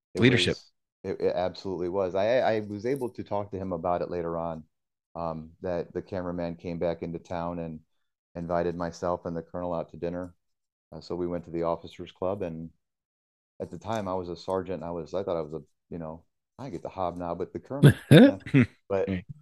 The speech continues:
Speaker 1: I was, I was a guest of, of Kirk's, and he was a guest of the colonel's, uh, 'cause they had history. And I asked him about that, and, you know, he's like, "What, what else was I gonna do?" You know?
Speaker 2: Yeah, I
Speaker 1: It's
Speaker 2: mean,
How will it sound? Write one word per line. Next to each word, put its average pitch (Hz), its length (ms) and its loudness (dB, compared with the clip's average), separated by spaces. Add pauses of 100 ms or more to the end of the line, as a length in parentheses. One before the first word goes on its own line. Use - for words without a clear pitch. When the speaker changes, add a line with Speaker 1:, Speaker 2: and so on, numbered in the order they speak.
(220)
Speaker 1:
I 107 80 2
was, 104 340 2
I 101 120 2
was 101 180 -2
a 95 80 0
guest 95 340 0
of, 87 260 -2
of 87 180 -4
Kirk's, 98 400 -6
and 82 100 -2
he 90 100 -6
was 87 160 -6
a 90 60 -2
guest 87 300 -2
of 82 80 -6
the 82 80 -4
colonel's, 90 580 -8 (120)
uh, 85 60 -10
'cause 85 180 -12
they 87 100 -4
had 87 180 -2
history. 92 460 -8
And 87 220 -10
I 107 140 -6
asked 127 280 -6
him 82 240 -8 (200)
about 82 340 -6
that, 82 320 -6
and, 80 260 -10 (800)
you 82 60 -10
know, 87 180 -8
he's 90 160 -10
like, 85 200 -10
"What, 87 200 -8
what 90 120 -10
else 101 180 -10
was 85 120 -10
I 82 80 -10
gonna 80 200 -10
do?" 82 260 -10 (1160)
You 82 120 -10
know? 85 220 -8
Speaker 2:
Yeah, 101 160 2
I 82 40 -6
Speaker 1:
It's 85 120 -2
Speaker 2:
mean, 104 360 6